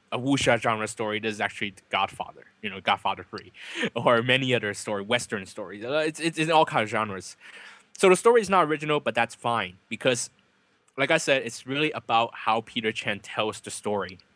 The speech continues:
He splits the film in two halves. The first half is like your typical, uh, crime procedural where you have the investigator playing game cat and mouse with the killer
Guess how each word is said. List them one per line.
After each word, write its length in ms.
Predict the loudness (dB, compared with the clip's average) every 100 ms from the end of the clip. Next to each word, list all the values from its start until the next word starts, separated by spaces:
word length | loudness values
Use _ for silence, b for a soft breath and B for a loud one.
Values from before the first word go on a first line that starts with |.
| _ _ _ _ _
He 140 | -4
splits 340 | -2 0 0 0
the 80 |
film 300 | -4 2 2
in 100 | 2
two 200 | -4 -6
halves. 520 | -2 2 2 2 -6 -14 B B -12
The 80 |
first 300 | 0 4 4
half 200 | 4 2
is 160 | 2 -4
like 200 | -4 -2
your 200 | -4 -4 -6
typical, 500 | -4 -4 -2 -2 -2 -4 _ _ _ -6
uh, 220 | -2 -2 -6 _ _ _ _
crime 320 | 0 2 2
procedural 580 | 0 -4 -2 -2 0 0
where 180 | 0 -2
you 180 | -2 -4
have 200 | -8 -8
the 100 | -10
investigator 840 | -4 -4 -4 0 0 2 0 -2 B B B B
playing 480 | 0 2 2 -2 -8 -4
game 320 | 0 0 -2
cat 260 | -4 -4 -2
and 120 | -2
mouse 280 | -2 -4 -6
with 120 | -12
the 80 | -12
killer 500 | -6 -2 -2 -2